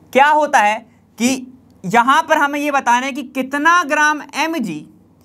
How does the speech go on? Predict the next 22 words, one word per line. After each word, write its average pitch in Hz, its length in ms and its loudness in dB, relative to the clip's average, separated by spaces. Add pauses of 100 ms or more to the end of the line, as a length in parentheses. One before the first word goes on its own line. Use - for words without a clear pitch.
(300)
रिएक्ट 302 500 0 (160)
करेगा 285 520 0 (400)
आठ 262 460 0 (400)
gram 196 460 -4 (400)
of 175 280 -2 (760)
oxygen 165 880 -6
से - 180 -16 (1700)
according 165 480 0
to 233 100 -2
definition। 147 580 -4 (260)
ठीक 254 140 2
है, 285 60 0 (240)
चलो 254 160 2
निकालते 277 440 0
हैं, 320 120 -2 (220)
एक्स 214 120 -6
की 269 100 -8
वैल्यू 277 200 -2
निकालो। 285 340 0 (180)
एक्स 277 340 -6
जो 269 180 -2
है 269 140 0